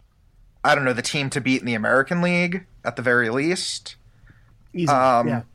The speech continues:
Speaker 2: by far, they're the powerhouse.
Speaker 1: And, but I, I wonder what it means for the White Sox, because the White Sox acquired, potentially, the best position player po-, prospect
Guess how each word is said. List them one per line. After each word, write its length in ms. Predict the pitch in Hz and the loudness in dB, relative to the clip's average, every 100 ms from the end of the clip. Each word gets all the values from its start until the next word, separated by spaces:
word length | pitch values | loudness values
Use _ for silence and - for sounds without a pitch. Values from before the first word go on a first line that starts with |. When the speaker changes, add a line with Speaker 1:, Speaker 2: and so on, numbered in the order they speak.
| - | -6
Speaker 2:
by 160 | 156 | -4
far, 200 | 151 170 | -2 -2
they're 100 | 160 | -2
the 80 | 170 | -6
powerhouse. 500 | 170 185 113 156 - _ - _ _ _ _ _ _ - 147 | -4 -6 -8 -14 -20 _ -20 _ _ _ _ _ _ -6 0
Speaker 1:
And, 760 | 143 139 135 131 123 117 110 - - - _ _ _ - | 4 6 6 4 0 -4 -4 -8 -8 -12 _ _ _ -2
but 160 | 170 | 2
I, 120 | 165 160 - - | 0 -2 -6 0
I 100 | 165 | 0
wonder 440 | 135 202 370 403 | 2 2 4 4
what 260 | 196 156 175 | 4 2 2
it 100 | - | 0
means 400 | 147 151 139 127 | -4 -4 -4 -4
for 140 | 151 | -2
the 80 | 127 | 0
White 280 | 120 120 - | 2 2 0
Sox, 500 | 127 104 104 - - | -2 -2 -4 -8 -8
because 760 | 127 151 135 123 123 117 - - - - - - - - | -4 2 4 4 2 -2 -8 -12 -20 -20 -20 -20 -20 -8
the 60 | 143 | 2
White 220 | 160 - | 4 4
Sox 280 | - 262 - | 4 2 2
acquired, 720 | - 165 156 139 123 120 135 135 - - - - - _ _ - | 0 6 6 6 2 0 -4 -10 -18 -20 -20 -20 -20 _ _ -12
potentially, 920 | - 175 233 247 - 165 120 107 110 - - - _ _ _ _ _ | -4 0 2 2 0 2 0 -2 -8 -14 -20 -20 _ _ _ _ _
the 100 | 151 | -4
best 360 | 123 190 - - | 4 4 4 0
position 440 | 175 175 - 226 | 0 2 2 2
player 380 | 233 220 214 220 | 4 4 4 2
po-, 200 | 214 214 | 2 -2
prospect 1000 | - 202 196 - 208 208 - - - | 2 4 4 4 4 4 0 -12 -12